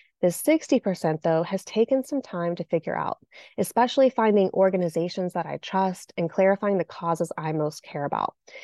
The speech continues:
And so when I first became a giving company, it felt overwhelming figuring out where to donate money.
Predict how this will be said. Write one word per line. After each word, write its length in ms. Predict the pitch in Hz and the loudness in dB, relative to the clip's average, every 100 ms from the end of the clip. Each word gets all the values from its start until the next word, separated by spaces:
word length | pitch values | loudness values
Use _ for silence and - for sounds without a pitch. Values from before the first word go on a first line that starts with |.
| - | -4
And 80 | 180 | 4
so 120 | 185 | 6
when 140 | 180 196 | 6 6
I 120 | 240 | 4
first 300 | - 262 - | 4 2 2
became 300 | 240 - 214 | -4 0 0
a 60 | 185 | 2
giving 240 | 175 165 | 2 0
company, 580 | - 220 180 160 151 - | -4 -6 -2 -2 -2 -4
it 100 | 190 - | -6 -6
felt 240 | 214 262 - | -4 -4 0
overwhelming 760 | 277 262 220 175 196 214 160 - | 0 4 2 2 2 0 -2 -6
figuring 280 | 196 214 208 | -4 -2 0
out 320 | 208 196 - | 0 -4 -2
where 180 | 180 208 | -2 0
to 60 | 220 | -2
donate 360 | 202 214 190 | -2 -4 -4
money. 340 | 180 190 - | -6 -8 -10